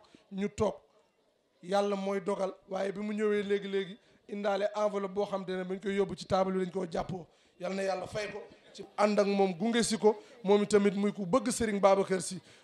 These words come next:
Serigne Babacar Sy mun nga ko ci nax lekk alalam ba mu jeex,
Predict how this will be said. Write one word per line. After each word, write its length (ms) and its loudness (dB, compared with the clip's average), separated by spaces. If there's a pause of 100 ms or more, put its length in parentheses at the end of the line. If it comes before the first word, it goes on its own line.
(100)
Serigne 280 2
Babacar 380 8
Sy 120 -4
mun 160 0
nga 100 2
ko 120 -4
ci 140 -2
nax 280 2 (460)
lekk 340 -2
alalam 380 2
ba 80 4
mu 120 -2
jeex, 320 0